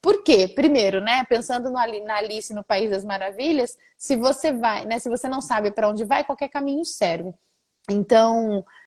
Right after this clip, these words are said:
é, o autoconhecimento, essa, essa pausa que você faz,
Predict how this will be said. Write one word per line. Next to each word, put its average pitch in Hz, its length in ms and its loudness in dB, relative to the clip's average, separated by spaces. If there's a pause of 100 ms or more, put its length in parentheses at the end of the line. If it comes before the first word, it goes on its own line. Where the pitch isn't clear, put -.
(340)
é, 202 640 4
o 220 120 2
autoconhecimento, 247 1300 -2
essa, 214 420 -4
essa 214 240 -2
pausa 254 640 -2
que 240 140 -8
você 202 260 -10
faz, 247 460 -4